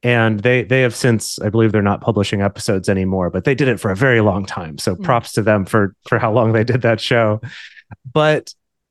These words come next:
Speaker 1: you know, they were also from an older generation than us. They were more like the Gen X, maybe even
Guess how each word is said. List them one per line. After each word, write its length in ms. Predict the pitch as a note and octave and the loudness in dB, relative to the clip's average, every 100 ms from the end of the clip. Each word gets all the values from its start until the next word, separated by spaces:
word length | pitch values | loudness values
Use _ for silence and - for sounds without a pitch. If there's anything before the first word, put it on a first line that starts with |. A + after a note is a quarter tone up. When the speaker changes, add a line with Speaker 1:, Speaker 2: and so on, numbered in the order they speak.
| - | -2
Speaker 1:
you 120 | D3+ | 0
know, 120 | C3+ | 2
they 140 | D3 | 2
were 140 | D3+ D#3 | 2 4
also 480 | C#3+ C#3 C#3+ C3 C3 _ - | 2 2 0 0 -4 _ -2
from 160 | A#2+ | 2
an 220 | A2 G2+ - | 2 2 0
older 340 | A#2 B2 B2 | 0 2 2
generation 880 | G#2+ - A2+ A2+ A#2 A2+ A2+ G#2 G2 - | 0 0 2 4 2 2 0 0 -2 -4
than 140 | F#2+ | 0
us. 320 | C#3+ C#3 - | 0 0 -4
They 120 | G#2 | -2
were 140 | G#2 G#2 | 0 0
more 260 | G#2 G#2 | 2 2
like 240 | G2+ F#2+ - | 2 0 -2
the 240 | G2 F2 - | -2 -2 -6
Gen 220 | - G#2 | -4 0
X, 460 | A#2 B2+ - - - - _ _ _ - | 0 -2 -6 -12 -12 -16 _ _ _ -8
maybe 300 | A2 A2+ A#2 | -2 0 2
even 640 | A2+ A2 A#2 G#2+ G#2+ G2 | 2 2 2 2 0 -2